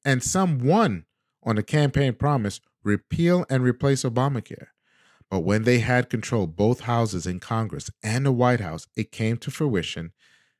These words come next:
that they never had a plan to begin with.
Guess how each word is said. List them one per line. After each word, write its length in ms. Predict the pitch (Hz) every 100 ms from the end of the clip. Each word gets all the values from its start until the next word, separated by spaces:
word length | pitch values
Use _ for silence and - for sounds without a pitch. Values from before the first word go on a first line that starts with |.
| _ _ _ _ _ _ _ _ -
that 180 | 95 -
they 140 | 90
never 580 | 85 87 90 92 98 104
had 280 | - 85 82
a 60 | 80
plan 420 | - 85 80 78
to 120 | -
begin 400 | 80 82 - 69 -
with. 180 | -